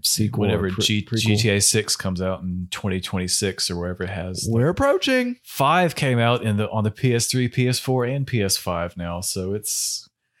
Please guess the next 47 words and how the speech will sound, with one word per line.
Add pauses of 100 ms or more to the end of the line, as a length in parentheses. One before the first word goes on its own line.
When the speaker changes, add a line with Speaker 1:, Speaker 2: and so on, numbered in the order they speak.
(220)
Speaker 2:
they're
really
getting
a
lot
of
mileage
out
of
that
game. (180)
Speaker 1:
Mm-hmm. (360)
Speaker 2:
Uh,
but
yeah, (100)
cool. (100)
I, (180)
I
think
something
like
that
is
a
cool
proposition,
and
maybe,
especially
if
you
have
a
Switch
and
maybe
you
haven't
played
it
before,
I
think
it'd
be
kinda
cool.